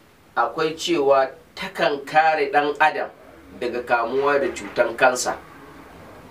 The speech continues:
wato preventive ne akan kansa. Idan mutum yana da, a, a, ka-, alaman kansa, musamman prostate cancer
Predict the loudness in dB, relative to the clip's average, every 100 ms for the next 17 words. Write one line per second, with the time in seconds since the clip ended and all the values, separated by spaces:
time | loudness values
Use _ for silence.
0 | -20 -20 -2 0 0 -2 -4 -2 2 4
1 | 2 4 2 2 0 -4 -4 -10 -6 -4
2 | 0 -2 2 2 2 0 -6 -8 -20 -20
3 | -20 -20 -20 -20 -20 -20 -16 -6 -4 -2
4 | -2 -2 -2 -4 -10 -20 -10 -2 2 2
5 | 2 -2 -10 -20 -20 -20 -20 -20 -16 -6
6 | 2 4 4 0 0 0 0 -2 -4 -6
7 | -8 -2 2 6 4 4 -2 -2 -2 -2
8 | -12 -6 -2 0 0 0 0 2 0 0
9 | -2 0 0 0 2 2 2 -2